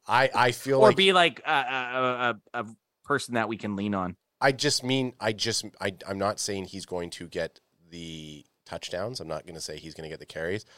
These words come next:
Speaker 1: I think in terms of blocking and allowing additional plays to open up, he's gonna be an integral part to that. That's just,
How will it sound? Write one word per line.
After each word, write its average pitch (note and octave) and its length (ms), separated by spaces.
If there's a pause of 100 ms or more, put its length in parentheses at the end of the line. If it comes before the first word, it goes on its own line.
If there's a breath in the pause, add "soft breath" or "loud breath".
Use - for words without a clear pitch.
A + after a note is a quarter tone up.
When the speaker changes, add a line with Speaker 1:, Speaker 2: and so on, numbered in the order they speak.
(260 soft breath)
Speaker 1:
I F#2 120
think F#2 200
in F2+ 100
terms F2+ 260
of E2 160
blocking A#2+ 680
and F2+ 240
allowing E2+ 640
additional E2+ 440
plays E2+ 300
to E2+ 80
open D#2+ 200
up, G2+ 140
he's F#2 180
gonna F#2 160
be E2+ 120
an D#2+ 80
integral E2 360
part D2 220
to D#2 60
that. C#2+ 200
That's D#2 220
just, - 260